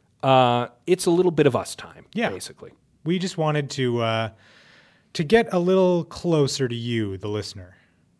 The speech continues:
Speaker 2: Maybe put our hand on your knee, or pretend we're yawning and throw an arm over your shoulder. That's what we mean.
Speaker 1: And if, and if it's not awkward, then, uh, we'll have a little us time.
Speaker 2: Well, yeah.
Speaker 1: And we'll talk about some stuff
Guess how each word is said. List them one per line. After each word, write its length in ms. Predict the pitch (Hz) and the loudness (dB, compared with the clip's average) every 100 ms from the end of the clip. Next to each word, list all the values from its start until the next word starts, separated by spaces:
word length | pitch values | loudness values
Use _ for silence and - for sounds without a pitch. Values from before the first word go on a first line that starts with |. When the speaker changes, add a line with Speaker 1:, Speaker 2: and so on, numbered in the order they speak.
| _ | _
Speaker 2:
Maybe 420 | 139 143 143 135 - _ _ - | -6 -2 -2 -4 -10 _ _ -8
put 100 | 208 | -2
our 100 | 190 | -2
hand 280 | 160 190 165 | -2 -4 -2
on 120 | 123 | -4
your 80 | 104 | -6
knee, 340 | 98 92 87 _ _ _ _ _ - | -10 -12 -16 _ _ _ _ _ -6
or 180 | 131 123 | -4 -4
pretend 340 | 123 156 139 | -6 -4 -2
we're 80 | 139 | -2
yawning 400 | 135 139 131 107 | 0 0 0 -2
and 140 | 98 | -10
throw 200 | - 120 | -10 -6
an 80 | 117 | -4
arm 280 | 120 113 104 | -2 -4 -4
over 180 | 101 107 | -6 -6
your 100 | 104 | -6
shoulder. 460 | - 117 104 92 _ _ _ _ _ _ - | -4 -4 -6 -10 _ _ _ _ _ _ -6
That's 180 | 226 180 | -4 0
what 100 | 131 | 0
we 100 | 110 | 0
mean. 440 | 113 107 95 87 _ | -2 -4 -6 -14 _
Speaker 1:
And 140 | 160 160 | 2 2
if, 100 | 165 - | 2 2
and 120 | 165 | 2
if 100 | 156 | 2
it's 180 | 175 175 | -2 0
not 200 | 165 151 | 2 2
awkward, 440 | 110 - 127 165 - - _ _ _ _ | 2 -2 -6 -8 -14 -20 _ _ _ _
then, 540 | 123 123 135 131 131 131 | -8 0 0 0 -2 0
uh, 300 | 131 127 127 | 0 0 -2
we'll 220 | 110 131 | -2 -2
have 160 | 131 | -2
a 40 | 123 | -4
little 240 | 123 127 | -2 -4
us 180 | 113 - | -6 -12
time. 240 | - 98 | -14 -12
Speaker 2:
Well, 160 | 139 165 | -10 -6
yeah. 340 | 196 226 104 95 - _ _ - | -4 -4 -4 -8 -18 _ _ -2
Speaker 1:
And 540 | 139 139 139 135 135 - | 2 4 4 2 -2 -4
we'll 160 | 127 143 | 0 0
talk 280 | - 143 156 | 2 -2 0
about 320 | 135 127 - | 2 2 0
some 140 | 139 | -6
stuff 560 | - - 117 - - | -4 -2 -2 -4 -14